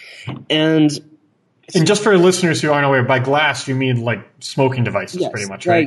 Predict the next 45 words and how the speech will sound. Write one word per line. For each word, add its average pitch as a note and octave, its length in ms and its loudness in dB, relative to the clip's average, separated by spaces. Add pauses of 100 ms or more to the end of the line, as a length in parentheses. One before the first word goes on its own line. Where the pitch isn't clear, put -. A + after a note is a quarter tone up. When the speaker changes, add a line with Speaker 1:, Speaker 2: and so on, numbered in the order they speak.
Speaker 1:
like, D#3 140 0
like C3+ 60 -8
bongs C#3+ 300 0
and G#2+ 100 -4
pipes, - 280 -14
exactly. F#2+ 400 -12
Speaker 2:
Yeah. B2 240 -4 (300)
Speaker 1:
Um, B2+ 500 0 (680)
so, F3+ 600 2
and G3 240 0
I F#3+ 100 -2
did G#3 180 -4
consulting C#3 520 -6
for D#3+ 100 -6
Dankstop. E3+ 400 -4 (220)
And C#3 160 -4
Dankstop, F3+ 640 -2 (100)
they D3 240 -2
were, D3 160 0
they're, C#3+ 420 0
uh, B2+ 360 2
newer D#3 260 0
than E3 120 2
me, G3+ 220 0 (380)
and D3 260 0
they D3 60 0
started E3 380 -2
from F#3 140 2
zero, D#3 420 2
and C3+ 100 -6
I C3 60 -2
showed E3+ 160 -2
them E3+ 80 4
what E3+ 120 2
to D#3+ 80 -12
do, D3 220 -2 (340)
and D3 300 0
they D3+ 240 2
did D#3 380 2
it, E3+ 240 4
and C#3 260 0
they D3 80 2
became E3 280 0
really F3+ 180 4
big. E3 260 -4